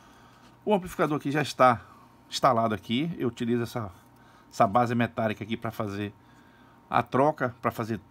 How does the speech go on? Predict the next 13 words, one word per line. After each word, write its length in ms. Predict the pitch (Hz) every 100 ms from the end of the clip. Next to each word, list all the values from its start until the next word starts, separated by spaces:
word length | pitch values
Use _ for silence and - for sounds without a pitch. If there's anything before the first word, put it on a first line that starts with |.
| - _ _ -
vários 420 | 104 147 143 -
testes, 460 | 123 156 185 -
tá? 260 | - 160 202 -
Eu 60 | -
tô 160 | - 147
usando 300 | 113 127 117
ela 140 | 117
somente 360 | - 135 123 127
pra 80 |
poder 400 | 123 123 113 113 117 -
fazer 180 | - 117
o 40 |
acoplamento 680 | 110 120 127 104 110 104